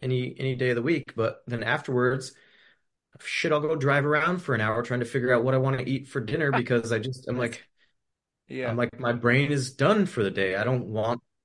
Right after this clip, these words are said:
Speaker 1: to make a decision, and I know I need to eat.
Speaker 2: Right, right.
Speaker 1: And
Speaker 2: Right.
Speaker 1: eventually I'll just settle on some, you know, whatever's easiest or whatever's close or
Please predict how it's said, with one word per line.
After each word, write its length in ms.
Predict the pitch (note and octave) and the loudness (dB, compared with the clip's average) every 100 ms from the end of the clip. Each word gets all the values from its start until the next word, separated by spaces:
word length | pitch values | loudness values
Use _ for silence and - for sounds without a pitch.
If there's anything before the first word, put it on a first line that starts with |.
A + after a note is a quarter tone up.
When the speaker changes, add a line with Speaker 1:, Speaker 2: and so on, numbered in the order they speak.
| - | -12
Speaker 1:
to 120 | - | -4
make 440 | B2+ B2 B2+ - - | 0 0 -2 -10 -6
a 60 | |
decision, 500 | D3+ C#3+ - - G2 | -4 -2 -2 -2 -4
and 200 | F#2 F2+ - | -6 -8 -8
I 120 | G#2+ | -6
know 240 | G#2+ A2 D3+ | -2 0 2
I 60 | |
need 260 | G#2+ D3+ G3+ | 2 0 0
to 60 | C#3+ | -2
eat. 400 | F#2+ A#2+ - _ _ _ _ _ _ | 0 -4 -4 _ _ _ _ _ _
Speaker 2:
Right, 220 | A2+ G#2+ - - C3 | -18 -16 -16 -14 -16
right. 180 | A2+ - _ _ - | -16 -20 _ _ -8
Speaker 1:
And 140 | B2 | -4
Speaker 2:
Right. 0 | |
Speaker 1:
eventually 400 | A2+ A#2+ - C#3 | 2 2 4 4
I'll 120 | B2+ | 4
just 220 | A#2+ A#2+ - | 2 -2 2
settle 240 | B2 B2+ | 4 4
on 180 | A#2 A#2 | 2 0
some, 360 | - B2 A2 - _ - | -2 -2 -2 -8 _ -4
you 100 | G#2 | -2
know, 60 | |
whatever's 560 | G#2 A#2 A#2+ A2 G2+ - _ | 0 0 0 -2 -4 -12 _
easiest 540 | G2 C3 B2+ F#2+ A2+ - | -6 -4 -2 -2 -4 -2
or 40 | |
whatever's 280 | G#2 G#2+ G2 | 0 0 -2
close 480 | - - A2 A2+ - | -8 -2 -2 -2 -4
or 200 | F2 | -8